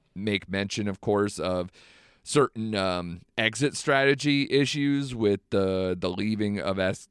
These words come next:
Afghanistan, even though, you know, all those interpreters on the ground who lived there were promised certain things. A lot of them have yet to receive,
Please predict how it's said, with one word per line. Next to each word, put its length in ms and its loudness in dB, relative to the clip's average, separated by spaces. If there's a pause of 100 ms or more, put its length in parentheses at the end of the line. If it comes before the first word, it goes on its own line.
Afghanistan, 1080 -2
even 300 -4
though, 420 -4 (260)
you 140 -10
know, 160 -14 (500)
all 160 6
those 280 4
interpreters 680 0
on 260 -2
the 80 -4
ground 480 -2
who 100 -6
lived 300 -2
there 260 2
were 180 -2
promised 460 -2
certain 320 -4
things. 520 -4
A 60 -10
lot 260 -2
of 120 -6
them 280 -4
have 260 -6
yet 300 -4
to 180 -8
receive, 640 -4